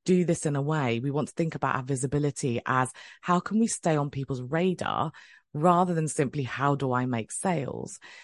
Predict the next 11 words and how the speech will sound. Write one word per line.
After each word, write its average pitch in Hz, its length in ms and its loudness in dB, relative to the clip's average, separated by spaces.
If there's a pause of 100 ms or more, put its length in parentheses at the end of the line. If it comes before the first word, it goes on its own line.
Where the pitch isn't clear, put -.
(180)
So 175 360 6 (500)
perhaps - 340 -2
a 175 60 2
really 160 180 2
relatable 147 600 0
example 127 460 -2
of 113 80 -6
this - 180 -6
journey, 127 380 0
just - 240 -8
to 139 140 -2